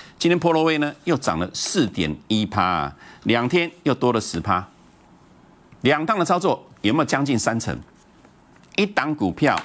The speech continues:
务实的分析，带给会员最真实的一个绩效。泰硕散热的进军中国大陆，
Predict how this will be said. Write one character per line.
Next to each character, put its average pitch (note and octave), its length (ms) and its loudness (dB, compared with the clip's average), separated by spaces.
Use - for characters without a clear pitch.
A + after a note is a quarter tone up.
务 F3+ 200 6
实 - 160 -2
的 F#2+ 80 0
分 F#2+ 220 2
析， F2+ 260 0
带 D3+ 160 2
给 F2 160 -4
会 A#2 200 2
员 E2 80 -2
最 G3 280 0
真 B2+ 200 2
实 B2+ 140 -4
的 E2 80 -4
一 - 20 -6
个 E2 120 -10
绩 D#2+ 180 -6
效。 C#2+ 260 0
泰 G#3 180 2
硕 D#3 320 0
散 C3+ 300 2
热 A#2+ 120 4
的 - 220 -4
进 F3 180 4
军 D3+ 180 2
中 C#3+ 220 0
国 G#2 140 2
大 G#2+ 200 0
陆， F2 200 -4